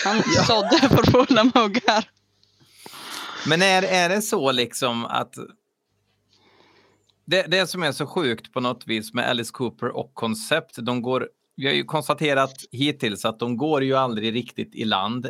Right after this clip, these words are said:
Speaker 2: inte ens när det borde vara förhållandevis enkelt. Ehm, vi, vi ska ha en, eh, en, eh, en skiva om nupp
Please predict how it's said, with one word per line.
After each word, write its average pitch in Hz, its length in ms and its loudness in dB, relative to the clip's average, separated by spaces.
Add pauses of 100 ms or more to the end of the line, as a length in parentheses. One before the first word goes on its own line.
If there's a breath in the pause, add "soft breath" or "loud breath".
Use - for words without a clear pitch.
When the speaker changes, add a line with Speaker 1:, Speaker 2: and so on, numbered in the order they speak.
Speaker 2:
inte 131 280 -2
ens 139 460 -4 (380 soft breath)
när 123 200 0
det 117 100 2
borde 113 300 0
vara 107 180 2
förhållandevis 104 800 -2 (120)
enkelt. 135 680 -4 (300)
Ehm, 110 560 0 (600 soft breath)
vi, 113 200 -6
vi 123 140 0
ska 123 180 0
ha 113 400 4
en, 110 480 0
eh, 110 320 2 (100)
en, 110 400 0
eh, 55 1500 -4
en 123 60 -2
skiva 113 500 0
om 113 340 0
nupp 120 380 0